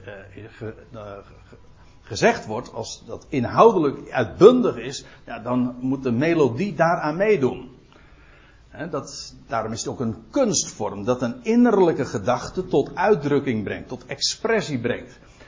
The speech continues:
Maar ook David die dan spreekt, en dat is een type van de zoon van David, die daar bij de kinoor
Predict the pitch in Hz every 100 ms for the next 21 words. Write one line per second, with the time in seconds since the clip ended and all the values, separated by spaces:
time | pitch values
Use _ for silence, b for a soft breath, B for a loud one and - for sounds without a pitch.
0 | B 156 175 180 202 214 - B B B
1 | B B - 117 185 233 - 185 185 175
2 | 160 131 - - 165 175 170 135 127 123
3 | 120 - 277 - 160 147 131 - 170 247
4 | 226 170 139 131 139 135 135 139 127 165
5 | 185 156 208 240 247 247 254 233 156 107
6 | 143 202